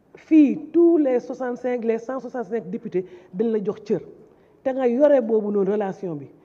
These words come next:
Ñu yaakaar ci yow nag, jël kii bi yëpp teg ko ci sa loxo pour nga gérer ko. Parce que on veut vraiment des élections yoo xamante ne du am benn problème. Dañu nekk ci parrainage.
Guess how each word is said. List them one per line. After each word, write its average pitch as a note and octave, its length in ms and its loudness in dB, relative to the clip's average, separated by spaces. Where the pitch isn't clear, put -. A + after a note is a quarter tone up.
Ñu G#3+ 160 -4
yaakaar A#3+ 400 -2
ci - 80 -12
yow G#3+ 100 -2
nag, F3+ 140 -6
jël C#4+ 440 0
kii B3+ 140 -4
bi F#3+ 140 -4
yëpp A3 240 -2
teg C#4+ 160 -2
ko C#4+ 80 -6
ci B3+ 100 -12
sa A#3 120 -8
loxo F3+ 240 -2
pour A3 140 2
nga G#3 100 0
gérer E3+ 300 -4
ko. - 160 -18
Parce B3 160 -6
que A#3 100 -4
on A3+ 200 -2
veut G3+ 300 -2
vraiment G3 500 -6
des F3+ 320 -2
élections F#3 500 -6
yoo G#3 140 -4
xamante F#3+ 380 -8
ne D#3+ 140 -10
du D#3 120 -8
am G#3+ 180 -12
benn F#3 300 -10
problème. C#3+ 320 -16
Dañu D4 260 0
nekk C4 260 -2
ci A#3+ 80 -10
parrainage. F#3 540 -6